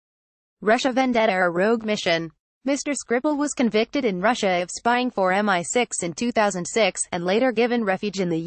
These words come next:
U K as part of a spy swap. Yulia currently works for PepsiCo in Moscow, according to her Facebook account,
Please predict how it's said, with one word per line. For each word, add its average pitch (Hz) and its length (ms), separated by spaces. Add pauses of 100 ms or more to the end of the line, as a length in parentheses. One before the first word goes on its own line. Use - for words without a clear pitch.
(100)
U 247 60
K 220 320
as 170 180
part 220 220
of 165 80
a 180 80
spy 175 300
swap. 185 360 (800)
Yulia 247 400
currently 254 400
works 175 380
for 208 120
PepsiCo 196 540
in 175 80
Moscow, 175 640
according 233 360
to 196 60
her 185 140
Facebook 208 400
account, 175 400